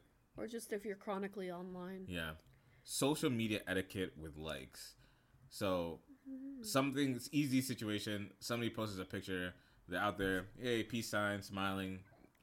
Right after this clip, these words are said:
Speaker 2: You're like, "Oh, I like that." You hit like.
Speaker 1: Yeah.
Speaker 2: Somebody says, "Hey, I just got diagnosed with colon cancer."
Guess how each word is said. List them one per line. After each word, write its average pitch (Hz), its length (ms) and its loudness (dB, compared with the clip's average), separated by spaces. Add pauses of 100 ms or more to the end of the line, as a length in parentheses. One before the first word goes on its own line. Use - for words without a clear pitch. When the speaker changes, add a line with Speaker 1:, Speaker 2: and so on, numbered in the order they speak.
(560)
Speaker 2:
You're 104 140 2
like, - 100 -4
"Oh, 175 240 12 (200)
I 302 220 12
like 415 280 8
that." - 260 8 (160)
You 98 100 -4
hit - 240 -4
like. 92 220 4 (180)
Speaker 1:
Yeah. 196 220 0 (1040)
Speaker 2:
Somebody 143 320 10
says, 123 280 8
"Hey, 113 380 6 (960)
I 117 100 8
just 123 200 8
got 110 180 8
diagnosed 107 480 6
with 95 140 -2
colon 104 260 4
cancer." 90 540 -2